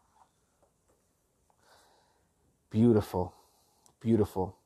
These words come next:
Oh, look at this. Love on the other page here. Completely, I, I just looked that way. This is not planned out, people. I'm telling you. I, I, if somebody's ever around me and we're doing this, I'm telling you, I just open up the book and it's there.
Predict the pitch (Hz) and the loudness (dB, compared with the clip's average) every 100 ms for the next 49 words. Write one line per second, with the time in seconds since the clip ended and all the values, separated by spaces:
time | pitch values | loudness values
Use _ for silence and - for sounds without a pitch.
0 | - 139 - 160 202 202 202 151 - _ | -2 2 4 4 2 2 0 0 -4 _
1 | - 139 202 131 - _ 123 117 151 147 | -2 4 6 6 0 _ -2 2 4 4
2 | 160 143 135 107 - _ _ _ - 110 | 4 4 2 0 0 _ _ _ -10 -4
3 | 156 160 170 120 127 - 131 139 - 120 | 0 2 2 2 2 2 2 2 0 2
4 | 165 - 127 95 104 98 - - - - | 2 4 2 2 0 -2 -6 -10 -10 -20
5 | _ _ _ _ 120 175 214 165 156 - | _ _ _ _ 0 2 2 2 2 2
6 | 135 110 135 117 - 113 151 196 139 135 | -2 2 4 4 0 -6 -4 -4 -6 -6
7 | 113 101 _ _ _ - - - 104 - | -8 -12 _ _ _ -8 -6 -4 -6 -6
8 | - 147 - - 151 185 180 170 165 165 | -4 -6 -4 -8 -6 0 2 4 2 2
9 | 175 175 170 170 160 160 170 170 165 139 | 0 2 0 2 2 2 2 2 2 0
10 | 135 - 165 143 123 123 127 135 139 127 | -6 0 0 2 0 0 0 0 0 -4
11 | 117 135 139 123 113 - 127 117 95 | -4 2 2 2 -4 -2 2 2 0